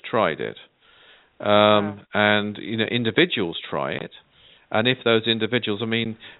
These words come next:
Speaker 1: if you take Doctor George King as the example, and we do take Doctor George King as the <laughs> example, um, of course, he was a, a conscientious objector in the Second World War, but he was also engaged in prayer.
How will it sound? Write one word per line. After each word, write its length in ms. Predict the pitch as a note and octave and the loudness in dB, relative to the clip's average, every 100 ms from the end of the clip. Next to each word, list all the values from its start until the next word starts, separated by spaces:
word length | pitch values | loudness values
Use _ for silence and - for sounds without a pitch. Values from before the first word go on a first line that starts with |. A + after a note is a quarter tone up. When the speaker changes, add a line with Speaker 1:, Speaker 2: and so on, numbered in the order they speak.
| _ - | _ -10
Speaker 1:
if 20 | |
you 80 | A#2+ - | -10 2
take 280 | D3 B2+ - | 2 2 0
Doctor 380 | A#2 D#2 - G2 | -2 -2 -8 -10
George 420 | - A2+ G#2 - - | -4 -4 -4 -6 -4
King 440 | C#3 D2 G#2 C#3+ _ - - - | -4 -4 -6 -16 _ -20 -18 0
as 220 | A2 G#2 G#2 | 2 2 2
the 160 | A2+ | 2
example, 680 | F#2+ F#2 G#2 G2 F2+ F#2 E2+ | 0 0 0 0 -2 -6 -4
and 280 | F2 G2 F#2 | -4 -6 -6
we 120 | F#2 | -4
do 220 | D3+ C#3+ | -2 -2
take 340 | - E2+ D2 - | -4 -6 -6 -6
Doctor 240 | D#2 E2 | -6 -6
George 200 | E2+ E2 - | -6 -6 -6
King 160 | F2 | -8
as 80 | E2+ - | -8 -6
the 140 | D2+ | -8
<laughs> 60 | D#2+ | -8
example, 560 | - E2 E2+ E2+ G2+ A#2 - - - - B2+ | -6 -6 -6 -4 -4 -4 -12 -20 -20 -6 2
um, 320 | C3 C3+ C3+ | 4 4 0
of 60 | - | -2
course, 240 | D#3+ D3 - - _ | 0 0 -2 -20 _
he 300 | - G3+ G3+ | 0 2 2
was 240 | D#3+ D#3 C#3 | 4 2 0
a, 340 | C3+ _ A2+ | -8 _ -12
a 320 | F2+ B2 A2+ - | -2 0 0 -2
conscientious 540 | C#3+ B2 C3 A#2+ A#2+ A#2 | -6 -4 -4 -6 -8 -10
objector 460 | A#2 C3+ - - | -4 -4 -4 -6
in 60 | G#2+ | -8
the 60 | A2+ | -4
Second 320 | F#3+ - G#2 E2+ | -4 -4 -6 -4
World 240 | D#2 - | -4 -4
War, 180 | - - - | -6 -4 0
but 120 | A2+ | 0
he 120 | D#3 | -2
was 180 | D#3+ D3 | -4 -2
also 680 | G3 B3+ - - C#3+ D3 F#2 - - - - | 0 0 -4 -6 -4 -4 -6 -10 -20 -10 -6
engaged 560 | C3 F3 F#3+ F3 - | -2 2 2 0 -2
in 160 | B2 A2+ | -6 -6
prayer. 540 | - A#3 F#3+ C#2 A1 | 0 2 4 2 -4